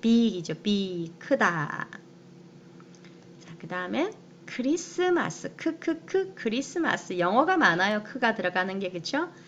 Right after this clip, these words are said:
크리스마스. 자, 이렇게 키, 스키, 크다, 마이크, 크리스마스, 코, 코스모스, 코코아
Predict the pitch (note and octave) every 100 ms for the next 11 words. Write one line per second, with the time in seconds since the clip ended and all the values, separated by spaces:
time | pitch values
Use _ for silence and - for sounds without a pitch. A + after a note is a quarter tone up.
0 | - - - C4 D4 - F#4+ - D3+ -
1 | E3 F3 F3 D3 - - - - - -
2 | - - - - - - - - - -
3 | - - D#3 - G#3+ - E4+ G4 - -
4 | E4+ D4+ F#4 G#4+ - - - - - D#4+
5 | - B3+ C4+ F#4+ - - - D#4 D#4 C4
6 | D#4+ G#4 - - G#3 G3+ G3+ A3+ - E4+
7 | F#4+ - - C4+ - C4 B3+ D4+ - -
8 | - E4 F4+ G#4 - - - - D#4 -
9 | D#4+ D#4 D#4 F#4+ - C#4+ - A3 F#3